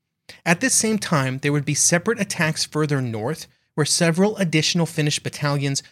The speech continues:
would attack a different Soviet line of advance to distract them and kind of throw this entire area of the Soviet attack out of balance.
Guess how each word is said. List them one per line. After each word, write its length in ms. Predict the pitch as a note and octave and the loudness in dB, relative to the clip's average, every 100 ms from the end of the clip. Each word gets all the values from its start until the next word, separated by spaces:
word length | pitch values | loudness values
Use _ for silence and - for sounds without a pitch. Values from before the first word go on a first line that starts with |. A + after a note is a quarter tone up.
| _ | _
would 100 | D3 | -2
attack 400 | D3 - D#3 D#3 - | -2 0 0 0 -2
a 140 | D3+ | -4
different 600 | C3 D#3 F3 F3+ E3+ - | -2 -2 0 0 -2 -2
Soviet 500 | - D3+ C#3 C#3+ D3 | 0 0 0 -2 -4
line 340 | C3 B2 B2+ A#2 | -2 0 0 -4
of 80 | |
advance 600 | A#2 - C#3 A#2+ - - - _ - | -6 -4 0 0 0 -4 -4 _ -4
to 240 | D#3 C3+ | -2 -2
distract 480 | C3 D3 F3+ E3+ - | 0 0 4 2 4
them 220 | D3 D3 - - _ | 2 2 -4 -20 _
and 240 | D3 C3 B2 | -4 -4 -2
kind 180 | D3 C3 | 0 0
of 220 | A#2+ C3 _ _ _ | -2 -8 _ _ _
throw 160 | D#3+ D3+ | 2 4
this 200 | D3+ C#3+ | 2 0
entire 420 | - D#3 D3 - | -2 0 0 0
area 400 | C3+ C#3 A#2+ G2+ | 0 2 2 -2
of 100 | C3+ | -8
the 80 | B2+ | -4
Soviet 400 | - B2+ B2+ C3 | -2 -2 -2 -4
attack 500 | - - A#2 G#2+ - _ _ - | -6 -4 -4 -6 -10 _ _ -8
out 180 | C3 A2 | -6 -6
of 140 | G2 | -4
balance. 500 | B2+ B2 A2+ - - | -2 0 -4 -8 -10